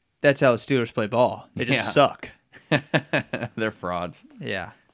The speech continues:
Speaker 1: Just
Speaker 2: Watch
Speaker 1: like
Speaker 2: 'em.
Speaker 1: they were last year.
Speaker 2: Yep. I'm not surprised. You're not fooling anyone, Pittsburgh.
Speaker 1: Absolutely
Speaker 2: <laughs>
Speaker 1: not.
Speaker 2: So, some storylines from, from week six. Uh, Urban Meyer's and the,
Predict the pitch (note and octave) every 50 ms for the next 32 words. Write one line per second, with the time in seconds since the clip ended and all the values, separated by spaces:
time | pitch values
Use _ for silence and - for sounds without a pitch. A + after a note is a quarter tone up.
0 | _ - - - F2+ D#3 D3+ C#3+ - D#3+ D#3 D3+ D3+ D3+ C#3+ B2+ A#2 A2+ G#2+ -
1 | - - G2 F#2 F2+ F2 F2+ F2+ F2+ E2+ - - - E2+ F#2+ G2+ A2 G#2+ G2+ G2+
2 | G2+ G2 F#2 E2 - - - A2 F#2 - - F2+ F2 F2 E2+ F2 E2+ F2 G2 G2
3 | F#2+ G2 F#2+ F2 - - G2+ G2 G2+ G#2 G2+ G#2 G2+ G2+ G2 F#2+ F#2 F2+ F2+ F2+
4 | - - G#2 F2 - - - - F#2 F2+ F2+ F2 E2 D#2 - _ _ _ _ _
5 | _ _ _ _ _ _ _ _ _ _ - - A#2+ A2 G#2+ - - - G#2 B2
6 | A#2 F#2+ F#2 F#2 F#2+ F#2 F#2+ F#2 F2+ - - - - - G#2+ G#2 - B2 G2+ F#2+
7 | F#2 - - - - - - _ _ - A#2 G#2+ G#2 - - A#2 A#2 A#2+ A#2+ A#2
8 | G#2+ G2+ G2+ G2+ - - G#2 G2 F#2+ F#2 F#2 E2+ - - - G2+ F#2+ F#2+ F#2+ G2
9 | F#2 - - - - G2 G2 F#2+ F#2 F2 - - - - - - - D#2+ E2+ D#2
10 | C#2+ A1+ - G#2 A2+ B2+ C#3 B2 G2 G2+ G#2 G#2+ A2+ A#2 G#2+ A2+ G#2 F#2 -